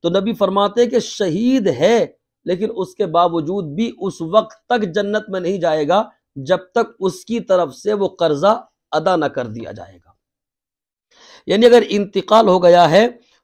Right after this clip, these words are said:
तो इंतकाल के बाद भी उसकी तरफ से कर्जा अदा करना ये ज़रूरी है, लाजिम है, वाजिब है, वरना वो जन्नत में उस वक्त तक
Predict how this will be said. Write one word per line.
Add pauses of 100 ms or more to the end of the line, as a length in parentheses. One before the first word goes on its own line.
(140)
तो (100)
इंतकाल (120)
के (120)
बाद
भी
उसकी
तरफ
से
कर्जा
अदा
करना (460)
ये
ज़रूरी
है,
लाजिम
है,
वाजिब
है, (720)
वरना
वो
जन्नत
में
उस
वक्त
तक